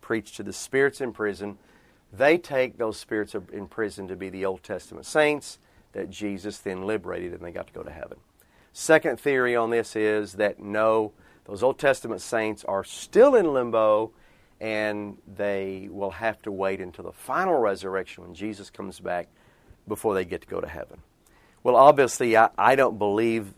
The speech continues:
uh, the limbo of the fathers. I don't believe limbo is taught in Scripture. A-, and let me share with you a couple of passages, uh, why I don't,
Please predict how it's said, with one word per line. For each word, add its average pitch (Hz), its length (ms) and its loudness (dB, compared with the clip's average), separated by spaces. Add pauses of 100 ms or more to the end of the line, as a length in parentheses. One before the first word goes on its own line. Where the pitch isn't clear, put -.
uh, 95 240 -2
the 90 240 -4
limbo 101 400 -2
of 90 60 -4
the 90 60 -4
fathers. 113 520 6
I 110 80 6
don't 98 160 0
believe 98 260 -6
limbo 101 520 -2
is 82 120 -14
taught - 460 6
in 90 160 -12
Scripture. - 580 -10 (680)
A-, - 160 -6
and 117 120 0
let 135 140 4
me 135 120 4
share 120 280 0
with 113 220 -4
you 107 160 0
a 98 60 2
couple 113 300 -4
of 98 120 -6
passages, 95 920 -4
uh, 92 120 -4
why 95 440 0
I 90 140 -2
don't, 87 200 -10